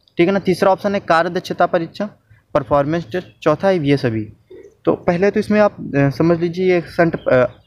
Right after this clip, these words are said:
व आर्मेचर कुंडल परीक्षण या फिर इंटरपोल टेस्ट या फिर कार्य दक्षता परीक्षण, ये सारे के सारे हमारे जो टेस्ट हैं ये रूटीन टेस्ट के अंतर्गत किए जाते हैं। तो इस वजह से इसका जो ऑप्शन नंबर है, ये ऑप्शन नंबर हमारा चौथा सही है, ठीक है ना? अब हम लोग अगले क्वेश्चंस की तरफ चलते हैं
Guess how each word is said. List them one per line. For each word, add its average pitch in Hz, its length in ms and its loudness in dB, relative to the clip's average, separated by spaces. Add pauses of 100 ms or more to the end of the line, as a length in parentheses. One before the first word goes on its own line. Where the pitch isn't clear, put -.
व 135 100 0
आर्मेचर 147 480 0
कुंडल 160 300 0
परीक्षण 160 400 -2
या 147 100 0
फिर 165 140 -4
इंटरपोल 143 460 0
टेस्ट 151 260 -4
या 147 60 0
फिर 139 160 -2
कार्य 127 240 0
दक्षता 123 340 -8
परीक्षण, 123 320 -8 (640)
ये 156 80 4
सारे 156 260 0
के 196 60 -4
सारे 196 220 0
हमारे 190 240 0
जो 175 140 -2
टेस्ट 165 340 0
हैं 190 80 0
ये 160 140 2
रूटीन 143 300 2
टेस्ट 165 320 -2 (140)
के 151 80 2
अंतर्गत 135 380 0
किए 135 200 0
जाते 123 240 0
हैं। 170 100 -10
तो - 100 -16
इस 156 180 -8
वजह 175 140 0
से 180 100 -4
इसका 175 180 -4
जो 165 120 0
ऑप्शन - 300 -4
नंबर 180 280 -2
है, 190 160 -12 (420)
ये - 80 -6
ऑप्शन 143 280 -4
नंबर 180 180 -2
हमारा 170 280 0
चौथा - 400 -4
सही 117 260 -4
है, 113 120 -6 (420)
ठीक 170 120 2
है 190 60 2
ना? 220 80 -2 (440)
अब 151 60 2
हम 175 100 0
लोग 185 120 4
अगले 165 220 0
क्वेश्चंस 196 320 -2
की 208 100 -2
तरफ 185 200 -2
चलते 135 260 -4
हैं 165 160 -4